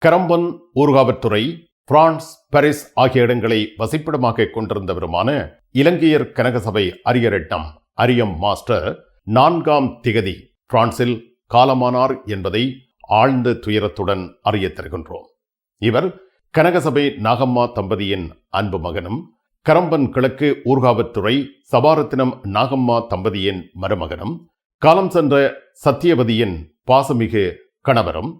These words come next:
பிரான்ஸ் உமாசங்கர், உதயசங்கர், உதய கௌரி ஆகியோரின் அன்பு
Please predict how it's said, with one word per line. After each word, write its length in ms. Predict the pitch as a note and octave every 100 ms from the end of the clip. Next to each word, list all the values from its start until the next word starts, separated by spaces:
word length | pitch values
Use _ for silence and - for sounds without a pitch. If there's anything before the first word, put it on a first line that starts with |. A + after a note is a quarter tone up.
| _ _ _ _ -
பிரான்ஸ் 440 | D3+ C3 F3 F#3+ - _ _ _ -
உமாசங்கர், 720 | B2 C#3 C#3 C3+ B2+ B2 E3 - - _ _
உதயசங்கர், 680 | B2 C#3 C#3 C3 B2 A#2+ E3 D3+ _ _ _
உதய 280 | B2+ C#3+ E3 A2+
கௌரி 320 | A2+ C#3 C#3 A2+ - G#2+
ஆகியோரின் 460 | A#2 A2+ G#2 G#2 F2 F2 _ _ _
அன்பு 320 | - C3 A#2